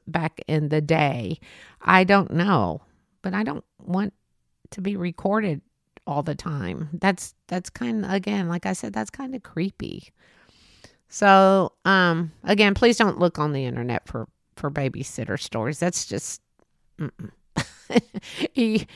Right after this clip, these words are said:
it, it's horrible, 'cause I, I would, I, I did look it up, of course, for this, uh, podcast, but I couldn't even read them.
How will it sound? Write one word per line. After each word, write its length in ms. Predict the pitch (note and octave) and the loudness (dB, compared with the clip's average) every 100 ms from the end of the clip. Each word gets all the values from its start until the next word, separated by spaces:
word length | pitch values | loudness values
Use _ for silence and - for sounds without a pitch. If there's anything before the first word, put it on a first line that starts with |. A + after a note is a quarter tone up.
| - - - | -20 -20 -4
it, 160 | A3 A#3 | 0 2
it's 380 | - A3+ A3 | 4 2 4
horrible, 520 | A#3 D4 F4 F#3 F#3 F3+ | 4 6 4 6 4 6
'cause 220 | G#3+ G#3 | 4 6
I, 200 | G#3 A3 | 6 6
I 180 | - G#3 | 10 10
would, 300 | G3+ G#3 F#3 - | 10 8 6 6
I, 180 | F3+ F3 | 6 6
I 140 | - F3+ | 4 4
did 320 | C#3+ D#3 D#3 | 6 2 4
look 180 | D#3+ E3+ | 0 2
it 140 | D3 | 2
up, 200 | D3+ - | 2 0
of 100 | D3+ | -10
course, 380 | - A#2 G#2 - - | -2 0 0 -6 -10
for 100 | C#3 | -6
this, 300 | G2+ - - - - - | -4 -6 -10 -20 -20 -4
uh, 320 | - F3 D#3 C3+ | 4 6 6 4
podcast, 520 | F3+ D3+ - D3 - F3+ _ | 0 -2 0 -4 -4 -18 _
but 180 | - D3+ | -6 -2
I 80 | F3 | 0
couldn't 240 | G#3+ C4 | 0 2
even 240 | A#3 F#3 E3 | 2 0 -2
read 220 | C#3+ C#3+ | -4 -4
them. 220 | - B2+ | -6 -8